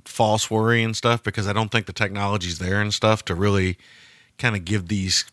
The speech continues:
you know, Peter Cushing's gone, Christopher Lee's gone, give 'em, you know, beefy roles as these computer-generated actors. Uh, maybe it's a false worry, but I don't know. I, uh, you know, I don't, I don't think I mind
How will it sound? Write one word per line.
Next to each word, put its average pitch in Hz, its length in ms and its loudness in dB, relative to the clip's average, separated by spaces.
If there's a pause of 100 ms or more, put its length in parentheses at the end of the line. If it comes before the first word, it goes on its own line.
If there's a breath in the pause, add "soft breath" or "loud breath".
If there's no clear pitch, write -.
(180)
you 120 120 0
know, 87 240 2
Peter 104 200 0
Cushing's 95 380 -2
gone, 95 280 -2
Christopher 92 340 0
Lee's 87 200 0
gone, 87 280 0
give 92 160 2
'em, 85 260 0
you 117 80 2
know, 82 140 2
beefy 101 380 2
roles 92 440 4
as 85 140 -2
these 85 240 -2
computer-generated 87 880 -4
actors. 95 440 -2 (1700 loud breath)
Uh, 123 360 2
maybe 147 280 4
it's - 100 2
a 123 60 2
false 117 340 4
worry, 120 260 6
but 110 200 4 (420)
I 160 80 4
don't 180 80 4
know. 127 320 4
I, 107 720 -2 (120)
uh, 98 80 -10 (120)
you 135 100 -2
know, 113 60 2
I 120 100 4
don't, 143 220 2
I 110 80 0
don't 135 160 2
think 139 180 0
I 117 80 2
mind 113 640 2